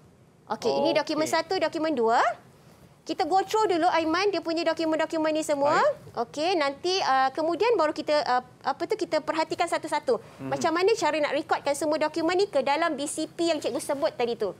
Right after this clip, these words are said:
Speaker 2: Baik.
Speaker 1: Okey, kita kena tentukanlah dokumen mana akan masuk dalam jurnal am,
Speaker 2: Mhm.
Speaker 1: yang mana akan masuk jurnal khas yang empat, yang, ah, empat dan dua tu kan?
Speaker 2: Mhm.
Speaker 1: Yang mana akan masuk buku tunai, yang mana akan masuk buku tunai runcit.
Speaker 2: Oh,
Speaker 1: Okey.
Speaker 2: okey.
Speaker 1: Ada do-, dua dokumen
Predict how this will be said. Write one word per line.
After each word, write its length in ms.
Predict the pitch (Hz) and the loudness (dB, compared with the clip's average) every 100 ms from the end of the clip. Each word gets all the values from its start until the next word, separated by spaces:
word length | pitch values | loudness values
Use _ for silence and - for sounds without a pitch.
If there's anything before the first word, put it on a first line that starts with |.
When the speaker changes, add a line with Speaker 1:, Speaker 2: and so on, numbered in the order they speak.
| - | -8
Speaker 2:
Baik. 320 | 127 165 214 - | -6 -4 -6 -4
Speaker 1:
Okey, 300 | 277 294 214 | -4 0 -2
kita 160 | - | -2
kena 180 | 339 339 | 0 0
tentukanlah 560 | 349 349 392 415 440 494 - - - - - | 2 0 2 2 4 2 -2 -20 -20 -20 -2
dokumen 420 | 277 302 339 370 | -2 0 0 2
mana 240 | 349 381 466 | 2 2 2
akan 160 | 480 311 | 0 0
masuk 180 | 311 - | 0 -2
dalam 280 | 277 285 285 | 0 0 0
jurnal 280 | 294 269 - | 0 0 0
am, 320 | 233 269 571 719 | 2 2 2 0
Speaker 2:
Mhm. 260 | 131 127 170 | -8 -12 -6
Speaker 1:
yang 180 | 240 277 | 0 0
mana 240 | 302 370 | 2 0
akan 160 | 453 330 | 2 2
masuk 240 | 311 320 262 | 0 0 -2
jurnal 240 | 311 339 | 0 -2
khas 280 | 370 381 - | 0 0 0
yang 220 | 320 302 | 0 0
empat, 360 | 285 302 - 330 | 0 -4 -2 -2
yang, 220 | 240 277 277 277 | 0 2 2 2
ah, 180 | - 254 | 0 0
empat 240 | 262 330 - | 0 -2 0
dan 140 | 285 | 0
dua 220 | 285 285 | 0 0
tu 100 | 285 | 0
kan? 260 | 403 427 202 | 2 2 0
Speaker 2:
Mhm. 320 | - 127 135 208 | -8 -12 -6 -2
Speaker 1:
Yang 140 | 277 | 0
mana 140 | 311 381 | 2 0
akan 160 | 392 302 | 0 -2
masuk 220 | 311 330 | 0 -2
buku 180 | 285 466 | 0 -2
tunai, 420 | 440 285 262 294 | 0 0 0 0
yang 140 | 262 262 | 0 -2
mana 180 | 294 311 | -2 -2
akan 160 | 277 | -2
masuk 220 | 269 277 | -2 -2
buku 260 | 240 262 269 | -4 -4 -4
tunai 240 | 269 240 | -2 0
runcit. 320 | 240 226 220 196 - - | 0 -2 -4 -6 -8 -16
Speaker 2:
Oh, 300 | - 131 220 | -6 0 2
Speaker 1:
Okey. 240 | 156 139 113 | 2 0 -2
Speaker 2:
okey. 280 | - 123 120 92 | -8 -12 -12 -6
Speaker 1:
Ada 160 | - 311 | -4 0
do-, 180 | 359 269 | 0 0
dua 140 | 302 392 | 0 0
dokumen 520 | 339 330 294 311 | 0 -2 0 2